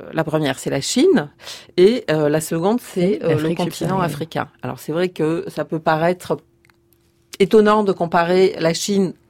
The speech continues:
Speaker 1: à l'ensemble du continent africain, mais il faut savoir qu'encore aujourd'hui, en deux mille dix-neuf, la Chine compte plus d'habitants que l'ensemble du continent africain. Donc ça, c'est vraiment quelque chose qu'il faut,
Speaker 2: Mmh.
Speaker 1: euh, garder en tête.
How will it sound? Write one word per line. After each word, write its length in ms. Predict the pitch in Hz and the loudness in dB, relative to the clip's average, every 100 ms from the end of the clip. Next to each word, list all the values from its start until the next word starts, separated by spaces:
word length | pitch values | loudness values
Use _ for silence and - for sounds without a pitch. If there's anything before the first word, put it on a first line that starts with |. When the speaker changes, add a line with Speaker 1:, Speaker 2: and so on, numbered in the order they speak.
| _ | _
Speaker 1:
à 80 | 175 | 2
l'ensemble 400 | 190 208 226 196 | 2 4 0 0
du 80 | 175 | -4
continent 400 | 165 156 - 156 | -6 -8 -6 -2
africain, 420 | 156 - 190 311 | -2 -4 -4 -2
mais 100 | 294 | 0
il 60 | 170 | -2
faut 120 | 170 | -4
savoir 400 | - 160 190 220 | -4 0 0 -2
qu'encore 300 | 165 160 190 | -4 -2 0
aujourd'hui, 340 | 170 165 165 180 | 0 -2 -2 -2
en 80 | |
deux 100 | 165 | -2
mille 120 | 156 151 | -4 -4
dix-neuf, 480 | 151 175 220 277 - - - 160 | -4 -2 -2 -4 -12 -20 -10 -4
la 100 | 156 | -4
Chine 260 | - 233 | 0 -2
compte 380 | 220 190 214 - _ - | 0 -4 -6 -10 _ -6
plus 200 | 226 190 | -4 0
d'habitants 460 | 185 160 - 190 | 0 0 -2 -4
que 140 | - 170 | -2 0
l'ensemble 500 | 170 175 - 190 180 | 0 0 -2 -2 -2
du 100 | 156 | -6
continent 440 | 160 - 160 156 | -8 -6 -6 -4
africain. 400 | 147 - 143 139 - - - - | -6 -10 -12 -14 -14 -20 -20 -12
Donc 120 | 147 | -6
ça, 120 | 185 | -4
c'est 140 | 190 147 | -2 -2
vraiment 300 | 147 170 190 | 0 0 -2
quelque 280 | 175 165 160 | -4 -6 -6
chose 240 | 170 165 | -6 -8
qu'il 160 | - 156 | -12 -12
faut, 280 | - 156 156 | -4 -4 -2
Speaker 2:
Mmh. 60 | |
Speaker 1:
euh, 720 | 139 135 127 123 - - - - | -4 -4 -4 -4 -6 -8 -10 -2
garder 500 | 175 170 170 175 - | 0 0 0 -2 0
en 120 | 143 | -4
tête. 460 | 151 220 311 415 | -2 0 -2 -4